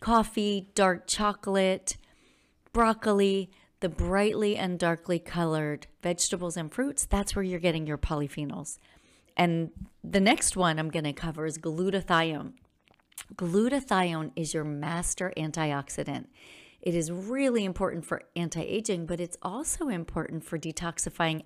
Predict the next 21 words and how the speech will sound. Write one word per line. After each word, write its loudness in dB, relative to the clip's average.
every -2
single -2
cell -4
in -6
your -4
body. -4
As 4
you 4
increase 0
your 0
antioxidants, 0
you're 8
improving 6
your 6
overall 2
health 2
and 4
you're 2
slowing 2
down 0
aging, -2